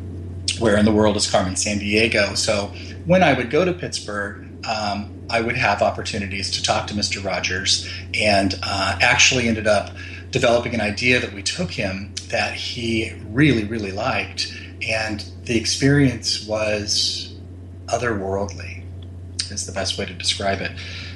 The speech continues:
Mister Rogers has a countenance, or had a countenance about him that was unlike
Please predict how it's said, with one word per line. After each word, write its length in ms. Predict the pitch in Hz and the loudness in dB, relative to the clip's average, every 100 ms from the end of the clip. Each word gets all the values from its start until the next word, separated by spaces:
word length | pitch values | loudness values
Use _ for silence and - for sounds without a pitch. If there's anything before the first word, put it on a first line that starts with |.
| - - - | -12 -12 0
Mister 460 | 117 117 - 120 | 6 6 8 6
Rogers 720 | 107 107 107 104 104 95 90 | 8 8 6 4 0 0 -2
has 200 | - 107 | 0 0
a 60 | 98 | -2
countenance, 720 | 90 - 95 92 92 87 - | -4 -6 -6 -6 -8 -6 -6
or 60 | 90 | -4
had 280 | - 101 95 | 0 0 0
a 60 | |
countenance 500 | 90 101 90 90 92 | -2 -4 -4 -4 -2
about 280 | 92 95 98 | 0 0 0
him 240 | 101 90 | -2 -4
that 360 | 90 92 - - - - - - - - - - - - 95 | -4 -4 -4 -6 -12 -12 -12 -12 -12 -12 -12 -14 -10 -8 0
was 840 | 101 92 87 - - - - - - - - - - | 2 2 4 6 6 4 -2 -8 -12 -14 -14 -12 0
unlike 540 | - 135 87 - - | 6 6 6 0 -8